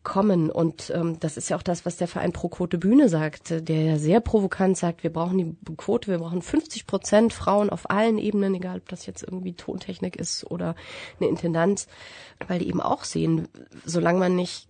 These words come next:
konkret irgendwie was ändert und diese Posi-, Position einfach mal anders besetzt, wird sich da auch nichts durchdeklinieren.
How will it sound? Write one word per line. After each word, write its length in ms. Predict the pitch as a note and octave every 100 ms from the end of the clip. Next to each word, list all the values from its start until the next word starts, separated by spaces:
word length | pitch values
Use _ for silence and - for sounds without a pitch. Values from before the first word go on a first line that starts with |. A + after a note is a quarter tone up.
| -
konkret 540 | - E3+ - G3 - -
irgendwie 360 | F#3+ G3 F#3 F3+
was 160 | F3+
ändert 380 | - G#3 G3+ F#3+
und 140 | F3
diese 140 | F3 F3
Posi-, 320 | - - - -
Position 440 | F#3+ E3+ F#3 F#3
einfach 400 | F#3 G#3 - F#3
mal 100 | G3
anders 240 | F#3+ F#3
besetzt, 480 | - E3 E3+ F3 -
wird 160 | D#3+ -
sich 160 | F3+
da 120 | - -
auch 120 | -
nichts 200 | - -
durchdeklinieren. 680 | F3 - - - E3+ F3